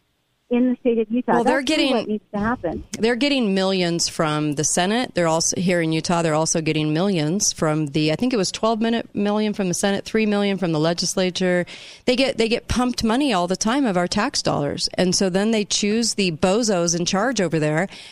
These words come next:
Speaker 2: And we have socialist Biff and communist LaCourse. And, uh, I don't, unless the legislature, who claims to be conservative but isn't, clearly,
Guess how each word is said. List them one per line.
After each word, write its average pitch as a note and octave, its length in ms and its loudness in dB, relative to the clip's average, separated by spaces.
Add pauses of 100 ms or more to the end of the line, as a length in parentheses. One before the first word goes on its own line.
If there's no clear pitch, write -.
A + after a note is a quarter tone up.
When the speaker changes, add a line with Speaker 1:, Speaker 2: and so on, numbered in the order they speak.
(120)
Speaker 2:
And F#3+ 140 2
we B3+ 160 2
have F#3 400 0
socialist A3 640 0
Biff A3 500 0 (220)
and G#3 160 0
communist A#3 560 0
LaCourse. B3 580 0 (460)
And, G#3+ 420 2
uh, G#3 380 0 (240)
I G#3+ 160 2
don't, B3+ 260 -2 (180)
unless A3+ 680 0
the A#3 100 0
legislature, G#3+ 840 0
who G3+ 180 -2
claims B3+ 400 0
to - 80 -2
be F#3 100 0
conservative F#3 600 0
but D#3+ 120 2
isn't, E3 440 -2
clearly, D#3+ 480 0